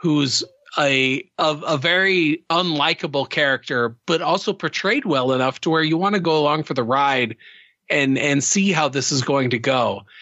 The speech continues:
And the relationship that he has with his wife, there's a really great conflict that they set up in the first episode. I feel like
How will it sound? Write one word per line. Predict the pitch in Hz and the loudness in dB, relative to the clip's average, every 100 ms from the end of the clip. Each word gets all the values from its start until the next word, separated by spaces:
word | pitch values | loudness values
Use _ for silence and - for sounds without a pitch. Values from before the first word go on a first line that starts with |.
| - - | -20 -6
And | 135 131 | -2 0
the | |
relationship | 123 135 180 - 190 196 185 | 2 2 2 2 2 0 -2
that | 175 | -2
he | 135 | -2
has | 127 131 135 | 0 -2 -4
with | 117 | -6
his | 117 | -4
wife, | 120 147 170 202 202 | -4 0 0 0 -2
there's | 131 120 | -4 -2
a | 123 | 0
really | 107 110 147 | 0 0 0
great | 160 165 180 | 2 0 0
conflict | - 139 151 - 147 - | 0 0 0 0 -2 -2
that | 131 | -2
they | 127 | 0
set | - 135 | 2 2
up | 127 | 0
in | 120 | -4
the | |
first | 113 120 107 143 | -2 -2 0 0
episode. | 151 170 - 160 165 - - - | 0 -2 2 2 0 -4 -18 -6
I | 139 | -4
feel | 139 170 165 | -2 0 2
like | 156 147 | 0 -2